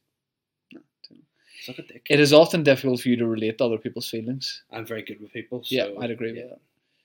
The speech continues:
Speaker 1: that. Uh, does this disagree?
Speaker 2: Yeah.
Speaker 1: Your mood can change very quickly.
Speaker 2: Strongly agree, I'm a psychopath.
Speaker 1: This one?
Speaker 2: Yeah, yeah, yeah.
Speaker 1: In a discussion, truth should be more important than people's sensitivities.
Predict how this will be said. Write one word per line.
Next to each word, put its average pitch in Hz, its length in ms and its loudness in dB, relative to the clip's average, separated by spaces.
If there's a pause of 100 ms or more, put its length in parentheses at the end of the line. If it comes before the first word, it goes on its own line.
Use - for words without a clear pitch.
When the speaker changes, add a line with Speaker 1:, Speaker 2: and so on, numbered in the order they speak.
(240)
Speaker 1:
that. 113 80 -4
Uh, 110 240 -2 (340)
does 123 180 -2
this 123 200 0
disagree? 143 460 -4
Speaker 2:
Yeah. 104 120 -10 (920)
Speaker 1:
Your 135 160 6
mood 139 280 6
can 151 140 0
change 123 320 0
very 113 240 2
quickly. 127 320 -6
Speaker 2:
Strongly 110 360 -8
agree, 104 200 -14
I'm 110 80 -14
a - 20 -16
psychopath. 113 520 -12 (280)
Speaker 1:
This 135 200 0
one? 240 260 2 (160)
Speaker 2:
Yeah, 107 220 -8 (380)
yeah, 98 160 -12 (220)
yeah. 113 160 -10 (2000)
Speaker 1:
In 143 140 6
a 190 80 6
discussion, 143 580 4
truth 135 260 0
should 131 200 -2
be 123 100 2
more 113 220 -2
important 110 380 -8
than 117 100 -4
people's 117 320 -8
sensitivities. 113 680 -12